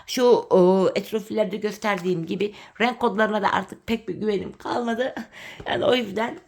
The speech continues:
e, siz yine de, e,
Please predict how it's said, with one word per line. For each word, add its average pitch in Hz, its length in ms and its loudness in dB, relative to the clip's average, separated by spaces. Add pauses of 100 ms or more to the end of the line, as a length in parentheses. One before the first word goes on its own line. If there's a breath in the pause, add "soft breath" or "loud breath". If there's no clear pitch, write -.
(160)
e, 190 540 2 (280 loud breath)
siz 269 260 -2
yine 240 240 0
de, 247 400 -4
e, 196 400 0